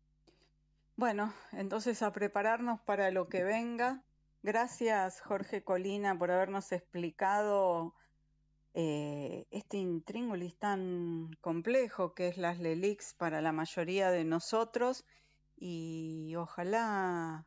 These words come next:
Argentina encuentre el camino del crecimiento y la estabilidad económica. Y gracias por habernos atendido a lo largo del año.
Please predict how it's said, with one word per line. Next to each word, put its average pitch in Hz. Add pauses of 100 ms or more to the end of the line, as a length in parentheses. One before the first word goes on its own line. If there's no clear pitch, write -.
Argentina 185
encuentre 170 (380)
el 165
camino 175
del 156
crecimiento 170
y 156
la 151
estabilidad 156
económica. 151 (420)
Y 165
gracias 220
por 214
habernos 190
atendido 190
a 165
lo 170
largo 180
del 175
año. 240